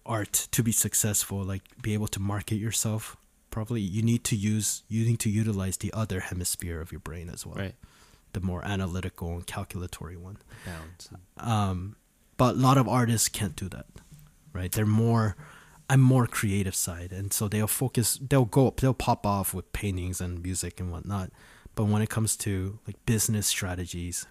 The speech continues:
Speaker 1: marketing strategies, um, they just completely drop the ball, and that's why a lot of artists, they get taken advantage of, um, because the, because other peop-, on the other side, like, those people who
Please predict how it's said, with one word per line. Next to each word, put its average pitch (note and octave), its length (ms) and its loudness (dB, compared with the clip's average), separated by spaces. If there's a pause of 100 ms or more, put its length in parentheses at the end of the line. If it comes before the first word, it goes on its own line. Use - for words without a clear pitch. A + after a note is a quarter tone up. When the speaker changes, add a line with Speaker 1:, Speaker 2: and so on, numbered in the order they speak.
Speaker 1:
marketing F#2 420 -4
strategies, F2+ 760 -6 (500)
um, F2 360 -10 (760)
they G2+ 100 -2
just - 220 0
completely F#2+ 420 -2
drop - 240 -6
the - 80 -10
ball, F2+ 260 -10
and B2+ 120 4
that's C#3+ 180 8
why D3+ 100 10
a C3 40 8
lot A#2 180 6
of A2 80 2
artists, G2+ 400 0
they G2+ 320 0 (600)
get - 200 -8
taken A2 320 0
advantage F#2+ 560 -2
of, G3+ 240 0 (640)
um, F#2 380 -4 (400)
because - 320 -4
the, - 140 -8 (220)
because A2 300 0
other A#2 180 2
peop-, G#2+ 300 -2
on A2+ 120 0
the G#2 120 0
other A2 160 0
side, F#2+ 280 -2
like, F#2 180 -8
those G#2 180 0
people G#2 320 -4
who G2 180 -4